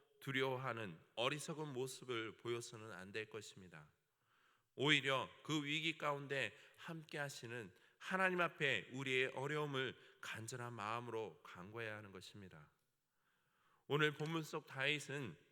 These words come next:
그를 대적하는 불의한 자들 앞에서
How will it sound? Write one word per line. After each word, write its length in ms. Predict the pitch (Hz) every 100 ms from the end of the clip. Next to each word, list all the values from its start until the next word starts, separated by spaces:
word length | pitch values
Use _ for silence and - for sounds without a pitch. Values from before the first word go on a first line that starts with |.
| _ _ _ _ _ -
그를 320 | 151 170 170
대적하는 540 | 160 160 156 165 160
불의한 360 | 147 156 165 160
자들 300 | 156 147 143
앞에서 560 | 135 139 131 131 98